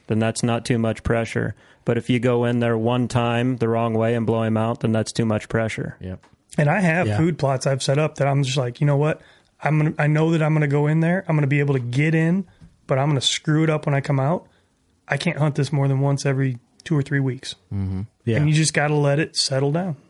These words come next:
Speaker 4: Yeah. You just
Speaker 2: As
Speaker 4: hope it
Speaker 2: much as you wanna be in there, you gotta let it
Speaker 3: Absolutely.
Speaker 2: settle down.
Speaker 3: Yep.
Speaker 4: Yeah. You just hope it pays off eventually on the right time.
Speaker 3: That's right.
Speaker 4: Pretty much,
Speaker 2: Yep.
Speaker 4: yeah. Interesting, yeah. That's a good, I like that question.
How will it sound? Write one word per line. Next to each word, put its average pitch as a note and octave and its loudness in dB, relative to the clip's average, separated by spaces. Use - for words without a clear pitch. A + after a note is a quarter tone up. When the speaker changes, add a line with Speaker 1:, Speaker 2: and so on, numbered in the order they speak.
Speaker 4:
Yeah. G2+ -2
You C3+ -4
just B2+ -4
Speaker 2:
As A#2 0
Speaker 4:
hope A2 0
it A#2+ 2
Speaker 2:
much C3+ 0
as A#2+ 2
you A#2+ 2
wanna B2 2
be A#2+ 0
in A#2 2
there, G2+ 2
you F#2+ 0
gotta F#2+ 0
let G2 0
it D3 0
Speaker 3:
Absolutely. F3+ 0
Speaker 2:
settle G3+ 0
down. F#2+ 0
Speaker 3:
Yep. C#3+ 0
Speaker 4:
Yeah. F#2+ -6
You A#2+ -2
just A2 -4
hope B2 0
it G#2+ -6
pays A#2+ 0
off A#2 0
eventually A2+ 0
on G2+ -2
the G#2+ -2
right G#2 0
time. F#2+ -2
Speaker 3:
That's D3+ 0
right. F3 0
Speaker 4:
Pretty G2+ -2
much, F#2+ -4
Speaker 2:
Yep. F#2 -4
Speaker 4:
yeah. A2+ -6
Interesting, G2+ -8
yeah. A2 -4
That's C3+ 0
a E3+ 0
good, C#3 -2
I C#3+ 0
like D#3 0
that G#2+ -2
question. A2+ -2